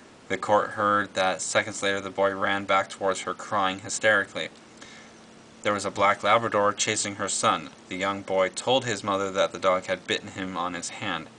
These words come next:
The dog was growling, baring its teeth at her and also towards her small dog. She was extremely concerned because it looked like it might attack again.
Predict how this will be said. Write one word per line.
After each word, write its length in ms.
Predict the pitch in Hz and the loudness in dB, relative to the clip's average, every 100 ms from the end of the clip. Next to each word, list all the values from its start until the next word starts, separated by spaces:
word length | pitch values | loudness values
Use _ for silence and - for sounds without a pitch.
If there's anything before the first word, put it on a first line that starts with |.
| - - - - | -20 -20 -18 -10
The 80 | 92 | 2
dog 240 | 95 95 | 2 2
was 140 | 92 | -2
growling, 560 | - 98 101 110 117 120 - - - - - - - - 110 | -4 0 2 2 0 -4 -12 -20 -20 -20 -20 -20 -20 -18 0
baring 340 | 104 98 98 | 4 4 4
its 160 | 95 - | -2 -2
teeth 360 | 113 104 - | -2 -2 -2
at 200 | - 90 | -2 -2
her 280 | - 98 95 | 0 0 0
and 200 | 95 90 | -2 -4
also 240 | 90 - | -4 -6
towards 340 | 90 - 87 - | -8 -6 -4 -4
her 140 | 92 | -6
small 280 | - 92 87 | -6 -6 -2
dog. 320 | 104 104 - - - - - - - | 2 2 2 -6 -20 -20 -20 -12 -4
She 140 | - | -2
was 180 | 95 98 | -2 -2
extremely 500 | - - 139 139 104 | -2 2 2 2 -2
concerned 440 | - - 101 95 | -6 -6 -4 -4
because 240 | 92 104 92 | -8 -8 -6
it 100 | 73 | -6
looked 220 | 101 - | -4 -2
like 160 | 92 | -2
it 100 | 87 | -4
might 260 | 85 95 85 | -6 -4 -2
attack 360 | 92 92 87 90 | -4 -6 -6 -8
again. 400 | 92 104 87 | -8 -6 -6